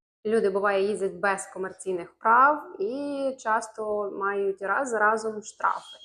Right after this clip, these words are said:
Ну, а їздити вони і так вміють. Щоб цього уникнути, приходять, здають, отримують C D L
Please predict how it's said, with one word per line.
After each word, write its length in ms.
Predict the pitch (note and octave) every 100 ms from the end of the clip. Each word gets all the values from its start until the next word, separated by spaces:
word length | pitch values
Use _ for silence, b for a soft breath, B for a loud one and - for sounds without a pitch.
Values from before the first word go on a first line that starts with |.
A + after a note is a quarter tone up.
| -
Ну, 200 | A#3+ A#3+
а 120 | G#3+ G#3
їздити 420 | G#3+ F#3 F#3+ F3+
вони 220 | F3+ F3
і 60 | -
так 140 | A#3+ -
вміють. 400 | C4+ C#4 C#4 E4+
Щоб 180 | - G#3+
цього 280 | - A3 G3
уникнути, 460 | A3 C4 C4+ A#3+
приходять, 640 | A3 - G#3+ F4 D#4+ D4+ A#3
здають, 400 | G3 A3+ D#4 A#3
отримують 440 | A3+ G#3+ G#3 A3
C 140 | - A#3
D 300 | B3 C4+
L 60 | C#4